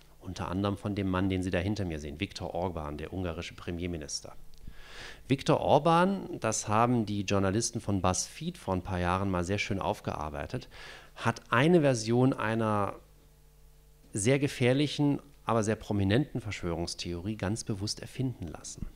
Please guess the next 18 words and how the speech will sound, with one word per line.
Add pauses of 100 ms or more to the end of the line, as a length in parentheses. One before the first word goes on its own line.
(680)
Die
Verschwörungstheorie
ist
die
vom
großen
Austausch,
wonach
es
eine
angeblich
gezielte
Islamisierung
Europas
durch,
äh,
Migration
gäbe.